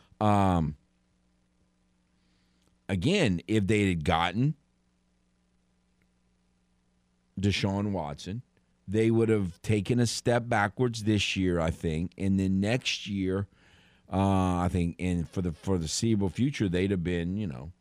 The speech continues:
one of the prime Super Bowl contenders 'cause they'd have had an elite quarterback. But they don't have to take a step backwards because they didn't, um,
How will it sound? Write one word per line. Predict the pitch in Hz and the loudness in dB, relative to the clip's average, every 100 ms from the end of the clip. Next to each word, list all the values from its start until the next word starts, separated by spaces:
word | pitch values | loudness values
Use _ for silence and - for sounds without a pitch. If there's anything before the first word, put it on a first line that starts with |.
| _ _ _ _ _ _ _ - | _ _ _ _ _ _ _ -10
one | 69 78 | -6 -4
of | 82 | -4
the | |
prime | 80 - 87 95 95 - _ | -4 -2 -2 0 -2 -6 _
Super | - - 101 110 | -10 -4 -2 0
Bowl | 110 113 117 113 | 0 0 -2 -6
contenders | 120 98 214 277 - | -6 -4 -4 -4 -8
'cause | 73 | -6
they'd | 80 87 | -4 -2
have | 90 | 0
had | 107 110 | 0 0
an | |
elite | 110 135 151 | -2 -2 -4
quarterback. | 151 214 269 55 - _ _ _ - - _ - | -8 -8 -8 -10 -12 _ _ _ -20 -20 _ -2
But | 110 | 0
they | 101 107 | 2 2
don't | 135 220 | 4 4
have | 190 165 | 4 2
to | 127 | 0
take | 98 107 | 0 0
a | 95 | 0
step | - 101 85 | -2 -2 -2
backwards | 76 78 73 - 110 - | -2 -2 -2 -4 -6 -8
because | - 85 85 | -10 -6 -2
they | 87 | -2
didn't, | 73 95 165 214 - _ _ _ _ _ _ _ _ _ _ _ _ _ _ _ - | -2 2 2 2 -2 _ _ _ _ _ _ _ _ _ _ _ _ _ _ _ -6
um, | 87 87 82 76 71 | -2 -2 -2 -4 -6